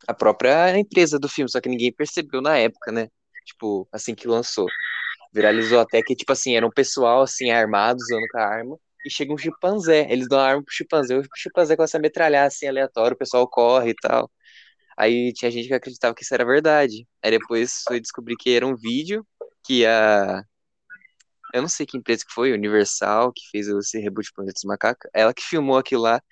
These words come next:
era falso, só pra fazer merchan do filme, tá ligado?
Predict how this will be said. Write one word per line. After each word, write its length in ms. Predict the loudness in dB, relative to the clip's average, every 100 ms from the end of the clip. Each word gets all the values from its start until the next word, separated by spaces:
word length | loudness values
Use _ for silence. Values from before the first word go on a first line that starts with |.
| -20 -6
era 220 | 0 0
falso, 400 | 0 0 0 -2 -8
só 80 | -6
pra 100 | -6
fazer 240 | -4 -4
merchan 320 | -2 -2 -2
do 100 | -6
filme, 280 | -6 -8 -8
tá 80 | -8
ligado? 320 | -4 -4 -4